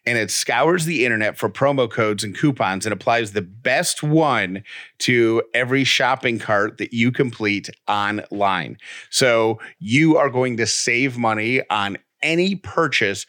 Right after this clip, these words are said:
that Honey finds a deal for. And they're currently supporting thirty thousand stores. I've saved money on clothes. I've saved money on electronics.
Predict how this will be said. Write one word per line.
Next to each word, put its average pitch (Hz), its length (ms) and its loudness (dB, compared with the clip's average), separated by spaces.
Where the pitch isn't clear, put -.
that 104 240 0
Honey 127 420 0
finds 110 500 -2
a - 80 0
deal 110 240 2
for. 98 220 0
And 90 100 -4
they're 98 120 -2
currently 170 560 0
supporting 113 540 0
thirty 151 720 2
thousand 113 600 0
stores. 90 640 -4
I've 113 180 -2
saved 127 240 0
money 113 280 -2
on 95 180 -6
clothes. 117 500 2
I've 98 140 -2
saved 95 280 -2
money 104 300 -4
on 98 340 -4
electronics. 98 1160 -2